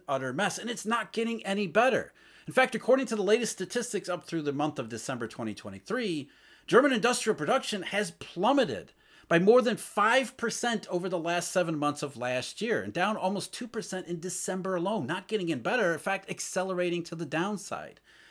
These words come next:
Down five point three percent. That's a huge decline in just a seven-month period. And it brought the index down to its lowest level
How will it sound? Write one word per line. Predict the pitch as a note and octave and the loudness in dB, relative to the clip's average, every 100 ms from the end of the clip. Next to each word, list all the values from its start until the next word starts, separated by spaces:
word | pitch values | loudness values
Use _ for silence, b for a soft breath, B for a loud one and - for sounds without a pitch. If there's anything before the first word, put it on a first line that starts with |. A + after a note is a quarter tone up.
| b b b _ | b b b _
Down | G3 A#3 | -2 -2
five | - G#3+ B3 A#3+ | -4 -4 -4 -4
point | A3 A3 - | -6 -8 -6
three | A3+ | -8
percent. | G#3+ F#3 G#3 | -6 -8 -4
That's | G3+ - | -4 -4
a | |
huge | - - G#3+ B3 G#3+ | -6 -2 -2 -2 -4
decline | - - F#3+ G3 D#3+ C#3 C3 B B B | -6 -6 0 2 2 -2 -6 B B B
in | D#3 | 0
just | D#3+ E3+ | 0 0
a | F3 | -4
seven-month | - D3+ C#3+ C#3 B2 A#2 - | -4 -2 -2 -2 -4 -6 -12
period. | - G#3+ F#3+ D#2+ - B B | -6 -2 -2 -4 -12 B B
And | A#3 | 2
it | A3+ | 4
brought | A#3 C4 C#4 | 6 4 4
the | B3 F#3 | -2 -2
index | C4 G#3 F#3 - | 0 0 0 -2
down | F3+ E3+ E3+ D#3+ C#3+ B B | 0 2 2 -2 -6 B B
to | - G#3+ | 0 0
its | G#3 D#3 | 0 -4
lowest | C#3+ G#3+ C#4 C#4 D#3+ | 0 4 2 0 -4
level | D#3+ G#3 F#3+ D#3+ D3+ C#3+ | 0 2 4 2 2 -4